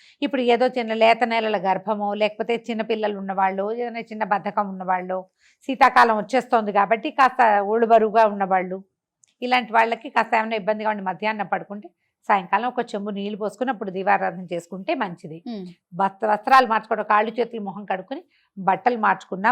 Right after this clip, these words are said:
Speaker 1: పనికొస్తుంది. ఈ నెత్తి మీద నీళ్లు అనేది సువాసినికి ప్రతిరోజు తల స్నానం అసలు చెప్పబడలేదు.
Speaker 2: ఉహుం.
Speaker 1: సువాసిని తొలి రోజున మొదలు పెట్టుకునేటప్పుడు చేసుకుంటే, అంటే భర్త ఉన్నవాళ్ళు, ముత్తైదువుగా ఉన్నవాళ్ళు కొంచెం పసుపు రాసుకుని కంఠస్నానం, మామూలు స్నానం చేస్తే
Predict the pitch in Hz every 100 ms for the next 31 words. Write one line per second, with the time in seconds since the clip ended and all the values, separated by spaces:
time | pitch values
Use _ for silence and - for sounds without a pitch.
0 | 233 170 170 175 - 170 160 156 - _
1 | _ _ _ - 247 220 220 254 254 233
2 | 208 220 208 202 202 240 254 - 233 285
3 | 302 294 254 294 294 226 214 262 262 247
4 | 247 233 214 214 214 202 240 269 214 185
5 | 196 - 214 196 185 180 165 170 - _
6 | _ _ 302 277 247 202 185 _ _ _
7 | _ - 220 240 240 220 220 214 226 254
8 | 233 214 185 202 202 226 214 208 190 190
9 | 160 - 160 - 202 302 214 214 339 415
10 | _ _ - 196 214 214 254 220 220 214
11 | 196 190 202 240 208 208 202 180 175 208
12 | 320 311 262 269 220 214 214 - 294 302
13 | - 277 - 233 226 285 277 240 214 180
14 | 196 233 214 233 220 208 196 190 311